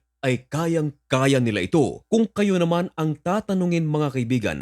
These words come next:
huwag na muna nating isali ang Biblia. Base lamang sa inyong mga research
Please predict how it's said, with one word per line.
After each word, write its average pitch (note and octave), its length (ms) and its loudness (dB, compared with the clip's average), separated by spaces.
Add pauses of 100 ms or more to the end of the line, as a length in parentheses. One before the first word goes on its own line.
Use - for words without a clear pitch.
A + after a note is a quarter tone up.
(260)
huwag F#3 240 -2
na F#3 160 -2
muna E3+ 240 -2
nating D3 400 -2
isali D#3 600 0
ang C3+ 200 -2
Biblia. G#2 760 0 (320)
Base E3 400 0
lamang D3+ 400 0
sa C3+ 160 -2
inyong C#3+ 160 2
mga C#3 240 -2
research B2+ 560 0